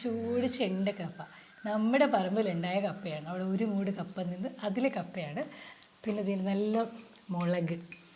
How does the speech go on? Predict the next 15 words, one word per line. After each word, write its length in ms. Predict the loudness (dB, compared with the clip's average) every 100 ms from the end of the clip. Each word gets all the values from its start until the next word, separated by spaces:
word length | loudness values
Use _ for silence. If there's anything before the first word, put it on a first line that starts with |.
| -12 -2
ഉം, 100 | -2 -2 -10 -6 -2
പച്ചമുളകില്ലായിരുന്നു. 840 | 2 6 8 10 8 6 2 0
അതുകൊണ്ട് 160 | 0 0
ഞാൻ 100 | -2
വറ്റലമുളകും, 800 | -2 -2 0 2 2 2 0 -2 -6 -8 -4
ഉം, 100 | -2 -2 -2 0
ഉള്ളിയും, 400 | 2 4 4 2 -2 -12 -20 -16 -10
ഉം, 140 | -6 -6 -8 -2
വെളുത്തുള്ളിയും 640 | 2 2 2 0 2 2 0 2
പുളിയും 340 | 4 4 0 -4
കൂടെ 200 | -2 -2 -6 -18 -20 -16 -4
വറുത്തിട്ട് 580 | -2 -2 -2 -2 0 0 0 -6 -20 -20 -20 -20 -8
അരച്ചത്. 420 | -6 -4 -6 -2 0 0
മുളകും 400 | 0 0 0 0
ദേ 60 | -2